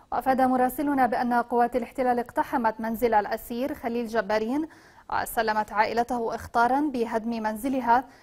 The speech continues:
كما اقتحمت منطقة الخالدية وأخطرت بهدم ثلاثة مساكن وبركس تعود لثلاثة أشقاء من عائلة ربعي.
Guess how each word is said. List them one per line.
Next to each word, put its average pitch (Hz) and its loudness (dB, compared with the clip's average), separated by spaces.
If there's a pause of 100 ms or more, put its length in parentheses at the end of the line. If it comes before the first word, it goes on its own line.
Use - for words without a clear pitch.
(160)
كما 269 4
اقتحمت - 0
منطقة 240 -2
الخالدية 220 0
وأخطرت 233 0
بهدم 220 -4
ثلاثة 233 0
مساكن 233 -2
وبركس 233 2 (520)
تعود 262 2
لثلاثة 233 -2
أشقاء 240 2
من 262 -2
عائلة 277 -2 (100)
ربعي. 196 -6